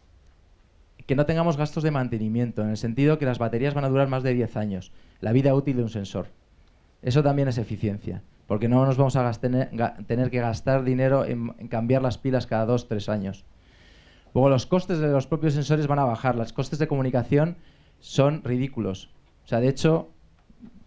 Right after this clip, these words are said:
entra, no, no, ni, ni siquiera los diferenciamos de co-, en el coste del proyecto, porque no, no son, son inapreciables. Y luego, sobre todo,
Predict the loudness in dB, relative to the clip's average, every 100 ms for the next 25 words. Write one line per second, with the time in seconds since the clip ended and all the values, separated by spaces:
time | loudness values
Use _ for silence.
0 | _ -20 -20 -6 -4 0 -2 -2 -10 -6
1 | -2 0 -2 -4 -2 -2 -2 -2 -2 2
2 | 2 2 -2 -2 -2 0 -2 -2 -2 -4
3 | -4 -4 -2 -2 -2 -4 -2 -2 0 -2
4 | -2 -4 -8 -8 -16 -8 -2 2 4 4
5 | 0 -2 0 2 0 0 -4 -8 -14 _
6 | _ -2 0 2 0 -2 -4 0 0 0
7 | -4 -10 -20 _ _ _ _ _ -2 2
8 | 4 4 2 2 2 2 0 0 -2